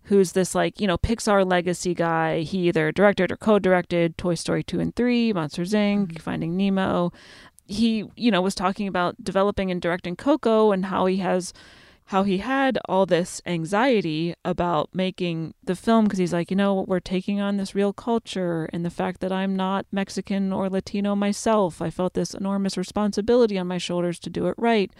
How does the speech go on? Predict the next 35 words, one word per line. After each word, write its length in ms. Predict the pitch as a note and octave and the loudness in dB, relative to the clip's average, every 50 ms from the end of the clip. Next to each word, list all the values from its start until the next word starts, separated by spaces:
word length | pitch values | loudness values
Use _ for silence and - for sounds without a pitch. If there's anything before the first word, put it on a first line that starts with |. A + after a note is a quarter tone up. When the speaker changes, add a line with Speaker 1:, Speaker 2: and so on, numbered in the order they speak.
| - - - - - - - - _ | -20 -20 -20 -20 -20 -20 -20 -16 _
Speaker 1:
And 100 | - F#3+ | -4 -2
it's 160 | F#3+ F#3 - G3 | -2 -2 0 0
like, 180 | F#3 F#3 - | 0 0 2
well, 240 | - A3 A3 A3+ - - _ - | 4 6 6 6 4 0 _ 0
I'm 140 | - A3 G#3 | 2 2 4
glad 240 | G#3 A3 A#3 A3+ | 6 6 6 4
you 80 | A3+ G3+ | 2 0
feel 240 | - - A3+ A#3 A3+ | 2 4 6 6 6
<laughs> 80 | A3 | 6
that 120 | A3+ G#3+ - | 4 4 2
responsibility, 760 | G3+ G#3+ - G3+ G3 F#3 - F#3+ G3 A#3+ C4 C#4 A#3 A#3+ A3+ | 0 -2 -2 0 0 0 0 2 6 8 8 8 8 6 4
but 240 | G#3 - G3+ - - _ _ _ _ - | 2 0 0 -2 -2 _ _ _ _ -4
can 160 | - G#3+ A3 | 0 0 2
you, 100 | G#3+ G3+ | 2 2
like, 220 | G3+ G3 F3+ - | 2 2 0 0
step 240 | - - A3 G3+ - | -2 0 0 0 2
back 200 | G#3+ G#3+ G#3+ - | 2 2 2 0
and 80 | G#3 G3 | 0 0
be 100 | F#3+ F3+ | 2 2
like, 260 | F3+ F3+ - - _ _ _ _ _ _ _ _ _ - | 2 0 0 -4 _ _ _ _ _ _ _ _ _ -8
"Hey, 200 | - A#3+ B3 B3 | -2 2 2 4
am 100 | A3 F#3+ | 4 4
I 120 | F3+ G3+ | 2 2
the 100 | G#3 A3+ | 2 0
person? 640 | - - - G3 G#3+ - - C#4+ D4+ D#4 D#4+ E4 D#4+ - _ _ - | 0 0 0 -2 0 0 0 0 2 2 2 0 -2 -4 _ _ -2
Am 140 | - G#3+ G#3 | 0 2 4
I 80 | A3+ | 4
the 80 | A#3+ C#4 | 4 4
best 240 | A#3 C#4 A#3+ A#3+ - | 4 4 4 2 0
person 340 | A3 G#3+ G#3+ - C#4 C4+ A#3+ | -2 -2 0 2 2 2 2
to 60 | C4+ | 2
be 140 | A3 G3+ F#3 | 2 0 0
directing 680 | E3+ - D#3+ - - - - - D4 C#4 C#4+ D4 C#4+ D4 | 0 -2 -2 0 -2 -2 -2 0 0 0 0 0 0 0
this 240 | - D#4 D4+ - - | 0 0 0 0 0
movie?" 480 | C#4 D#4 D#4+ D#4 E4 E4 E4 E4+ E4 | 2 2 2 4 4 4 4 4 4